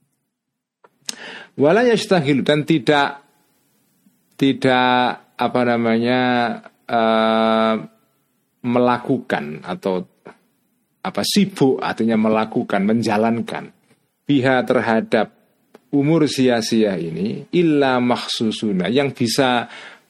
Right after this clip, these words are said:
menjalankan perkara-perkara politik ini, mengeksekusi, mengerjakan, ya tidak lain kecuali illa makhsusuna,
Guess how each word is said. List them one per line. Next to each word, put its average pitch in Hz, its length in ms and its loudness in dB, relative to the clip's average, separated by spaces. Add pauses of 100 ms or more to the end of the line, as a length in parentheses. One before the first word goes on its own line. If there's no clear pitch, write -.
menjalankan 120 1300 0
perkara-perkara 120 880 0
politik 110 480 -2
ini, 95 160 -2
mengeksekusi, 110 1040 -2
mengerjakan, 101 1080 -2
ya 101 320 -2
tidak 113 380 -4
lain 113 320 0
kecuali 135 640 0
illa 135 340 0
makhsusuna, 117 880 -2